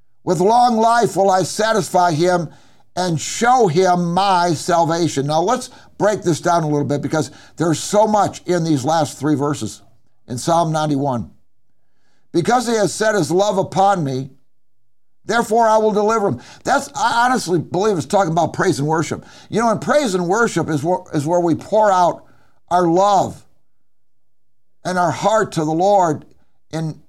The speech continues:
in gratefulness and, and worship and adoration. But in the realm of the Spirit, I, I, I know it's doing something. "Because he has set his love upon me, therefore I will deliver him."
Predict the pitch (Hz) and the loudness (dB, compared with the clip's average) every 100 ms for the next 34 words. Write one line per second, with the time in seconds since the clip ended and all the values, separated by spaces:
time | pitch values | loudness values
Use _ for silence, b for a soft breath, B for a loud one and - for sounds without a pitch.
0 | - - 151 147 143 - 120 202 240 - | -18 -10 -8 -8 -12 -14 -4 -2 -2 -4
1 | 180 156 151 123 - 143 139 123 - 151 | -4 -2 -2 -4 -4 -6 -6 -8 -10 -6
2 | 143 156 233 226 - 180 - 143 131 120 | -2 0 2 2 0 -2 0 -2 -4 -6
3 | B B 208 226 208 196 214 - 180 120 | B B 0 2 2 2 0 -2 -2 -4
4 | - - - - - - - - 208 226 | -8 -18 -20 -20 -20 -20 -14 -2 -2 0
5 | 254 247 254 302 277 220 - - 240 247 | -2 0 2 0 0 -2 -4 -2 0 2
6 | 196 - 175 185 165 202 247 240 147 107 | 0 0 -2 0 0 0 0 0 -2 -2
7 | 208 240 185 - 170 139 139 127 - - | 0 0 -2 0 0 -2 -6 -8 -10 -18
8 | - - - - - - - - 185 240 | -20 -20 -20 -20 -20 -20 -20 -2 0 2
9 | 269 240 233 196 - 240 220 143 208 226 | 0 0 -2 -2 -2 0 0 0 2 2
10 | 214 190 214 220 220 175 b b b b | 2 2 2 2 -2 -6 b b b b
11 | - 247 240 226 240 214 214 214 175 196 | -4 -2 0 2 4 4 4 2 2 2
12 | 233 220 180 143 107 | 2 0 -2 -2 -6